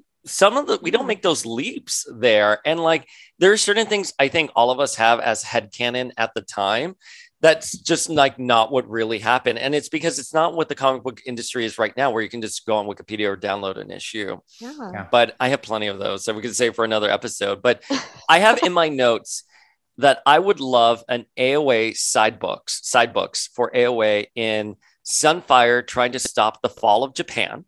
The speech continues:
Speaker 1: I thought that was really interesting how he was here, like, "I had to, you know, I've been through so much. Everyone I've known has died." I would love to see his, him trying to, like, be the last remaining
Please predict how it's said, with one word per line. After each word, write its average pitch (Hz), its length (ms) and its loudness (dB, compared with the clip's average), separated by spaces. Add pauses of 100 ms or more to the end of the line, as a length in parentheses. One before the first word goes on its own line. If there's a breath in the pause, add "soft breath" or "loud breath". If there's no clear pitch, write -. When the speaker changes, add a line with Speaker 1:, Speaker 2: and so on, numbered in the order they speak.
(460)
Speaker 1:
I 131 60 0
thought 123 180 2
that 123 80 4
was 117 180 -2
really 120 240 -2
interesting 110 480 -8
how 104 160 -2
he 107 180 -8
was 107 200 -6
here, 110 180 -4
like, 98 320 0 (380 soft breath)
"I 127 160 4
had 123 280 2
to, 123 300 -8
you 123 80 -4
know, 120 80 2
I've 113 120 0
been 123 140 -4
through 120 120 -8
so 117 180 -4
much. 113 240 -2
Everyone 120 320 -2
I've 107 160 -4
known 110 360 -2
has 98 240 -10 (100)
died." 110 520 4 (460 soft breath)
I 143 120 6
would 208 160 2
love 117 240 2
to 110 120 -10
see 104 480 -6
his, 113 360 -6 (260)
him 123 320 -2
trying 110 480 2
to, 110 260 -6
like, 101 260 -2
be 113 180 -8
the 107 160 -2
last 104 460 0
remaining 104 680 -8